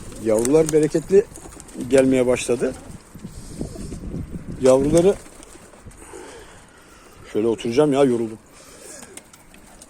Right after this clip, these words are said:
Of. Sanki sırtımda taş taşıdım. Gerçi felaket bir yerde çalıştığım için çabuk yoruluyorum.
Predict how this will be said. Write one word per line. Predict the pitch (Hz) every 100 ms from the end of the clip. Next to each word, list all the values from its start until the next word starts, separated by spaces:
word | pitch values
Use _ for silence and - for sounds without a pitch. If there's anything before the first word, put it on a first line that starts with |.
| -
Of. | 220 226 - - - - - - - - - - - - -
Sanki | - 135 147
sırtımda | 165 151 170 165
taş | 185 170
taşıdım. | 143 - 107 104 - - - - - - - -
Gerçi | - 98 -
felaket | 123 127 - 135 -
bir | 123 - - - - - - -
yerde | 117 117 123
çalıştığım | - 117 - 165
için | 143 - 113 - - - - - - - - - - - - - -
çabuk | - 104 -
yoruluyorum. | 110 101 95